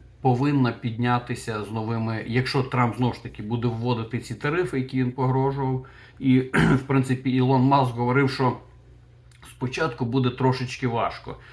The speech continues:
Ну, от, знову ж таки, є така думка, що, а, трамповські нові там закони, нововведення можуть повернути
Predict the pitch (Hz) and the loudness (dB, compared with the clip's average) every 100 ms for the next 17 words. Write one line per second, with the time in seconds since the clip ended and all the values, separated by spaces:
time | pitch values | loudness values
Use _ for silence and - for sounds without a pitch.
0 | - - - 139 175 139 - 135 131 123 | -20 -10 -2 0 2 -2 0 0 0 -4
1 | - 113 120 123 123 120 113 151 175 135 | -8 -2 0 0 -2 -4 -2 -2 -2 -4
2 | 127 - 131 131 131 - - - - - | -4 -2 2 4 2 -4 -20 -20 -20 -8
3 | - 107 107 107 - 127 127 123 117 - | -2 0 0 -6 -4 4 6 6 4 0
4 | 123 113 - - 117 110 117 113 113 113 | -2 -2 -8 -4 -2 0 0 -2 -4 -2
5 | 110 107 101 113 117 160 160 151 135 120 | -2 -2 -2 -4 -2 0 2 2 2 2
6 | 113 120 120 143 139 135 131 120 113 117 | 0 -2 0 2 2 4 4 2 -2 0
7 | 131 127 127 - 110 113 127 131 131 117 | 2 2 0 -4 -4 -2 0 0 -2 -4